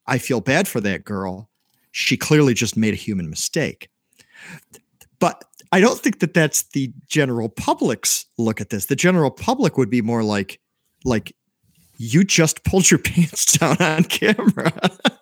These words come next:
<laughs> on this conference call with a whole bunch of other people on it."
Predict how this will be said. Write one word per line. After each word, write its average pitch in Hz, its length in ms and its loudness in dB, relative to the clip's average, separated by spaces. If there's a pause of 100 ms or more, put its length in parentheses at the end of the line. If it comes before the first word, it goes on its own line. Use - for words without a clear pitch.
<laughs> - 460 0
on 208 140 4
this 180 180 4
conference 202 520 0
call 160 240 0
with 135 80 -2
a 147 60 -2
whole 175 140 0
bunch 170 240 -6
of 160 120 -6
other 139 140 -4
people 214 400 -4
on 120 180 -4
it." 131 100 -8